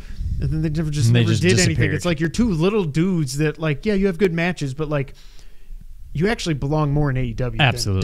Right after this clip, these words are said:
Speaker 1: W W E.
Speaker 2: Yeah.
Speaker 1: All right, so we finally have a different pick. Next up, brother versus brother.
Speaker 2: People are real excited about this match. I don't really care. Like,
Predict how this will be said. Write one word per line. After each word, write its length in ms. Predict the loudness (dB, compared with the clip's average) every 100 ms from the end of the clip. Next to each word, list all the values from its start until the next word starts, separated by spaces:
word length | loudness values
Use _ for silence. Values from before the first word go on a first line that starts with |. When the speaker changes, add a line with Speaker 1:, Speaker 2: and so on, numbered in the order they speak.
| 2
Speaker 1:
W 120 | 0
W 160 | -2 -2
E. 40 |
Speaker 2:
Yeah. 220 | -2 0 -2 -2 -6 -8 -8 -6 -4 -4 -2 2
Speaker 1:
All 80 |
right, 160 | 4 2
so 100 | 0
we 60 | 0
finally 500 | 2 4 4 2 0 -8 -6
have 140 | -2
a 40 |
different 260 | 0 0 2
pick. 260 | 0 -2 -12 -14 -10 -10 -8 -6 -4 -4 -6 -6 -6 -4
Next 220 | -4 2
up, 240 | 0 0 -8 -16 -12 0
brother 520 | 2 4 2 0 -6 -12 -12 -14 -16 -12
versus 420 | -4 -2 -2 -4
brother. 420 | -4 -6 -6 -12 -14 -14 -16 -18 -18 -20 -6 -4 -2 -4 -4 -6 -6 0 4
Speaker 2:
People 220 | 4 4
are 60 | 6
real 200 | 8 6
excited 420 | 4 2 2 4
about 240 | 2 2
this 180 | 0 2
match. 440 | 4 4 2 -2 -6 -6 -2
I 120 | 0
don't 200 | 2 2
really 240 | 4 4 4
care. 600 | 4 4 2 -6 -6 -8 -10 -10 -12 -2
Like, 420 | 2 4 4 2